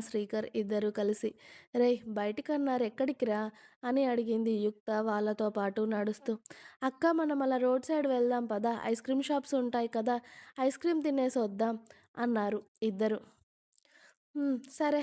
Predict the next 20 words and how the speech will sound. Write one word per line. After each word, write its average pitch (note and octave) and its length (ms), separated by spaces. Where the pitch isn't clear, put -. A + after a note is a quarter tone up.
పదండ్రా," B3 540
అని C#4 160
యుక్త C4 440
తమ్ముణ్ణి, A#3+ 480
చెల్లిని A#3 440
తీసుకొని A#3 540
వాళ్ళ A#3 280
ఇంటికి A3 380
దగ్గరలో A3+ 540
ఉన్న A3 240
ఐస్ A3 160
క్రీమ్ A3+ 240
పార్లర్‌కి A3 600
వెళ్ళింది. G#3+ 560
అక్కడ D#4+ 360
వాళ్ళకి C#4 400
ఇష్టమైనవన్నీ A#3+ 920
తినిపించి A#3 600
తను D4+ 240
కూడా D4+ 240